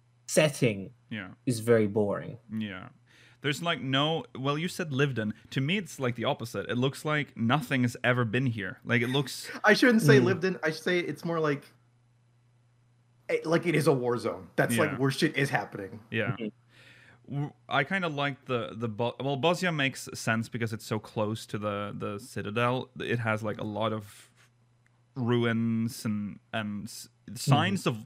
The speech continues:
Speaker 2: past life in it.
Speaker 3: <laughs>
Speaker 2: In Zadnor, there isn't. There's not much at all. There's just
Speaker 1: Mm-hmm.
Speaker 2: gray grounds and, and craters.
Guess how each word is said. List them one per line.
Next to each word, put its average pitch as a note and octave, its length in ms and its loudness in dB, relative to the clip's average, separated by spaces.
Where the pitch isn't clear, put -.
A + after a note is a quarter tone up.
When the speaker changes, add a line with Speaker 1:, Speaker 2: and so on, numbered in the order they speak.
Speaker 2:
past C#3+ 480 0
life A2+ 560 0
in G#2+ 140 -2
it. F#2 160 -6
Speaker 3:
<laughs> - 240 -10
Speaker 2:
In D#3 180 4
Zadnor, E3 760 0
there C3+ 360 0
isn't. C#3+ 420 0
There's B2+ 260 2
not D3 320 0
much - 460 -2
at A2 120 0
all. C#3+ 360 2
There's B2 320 2
just - 400 -4
Speaker 1:
Mm-hmm. C3+ 180 6
Speaker 2:
gray C#3 760 2
grounds A#2 1120 0
and, A#2+ 300 4
and A2+ 120 -2
craters. A#2 800 -2